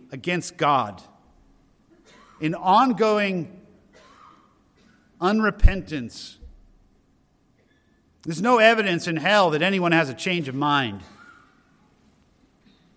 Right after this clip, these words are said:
There's an ongoing opposition to God and to Christ,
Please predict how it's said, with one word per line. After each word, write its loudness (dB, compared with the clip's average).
There's -10
an -2
ongoing 2
opposition 0
to 0
God 4
and -6
to -8
Christ, 0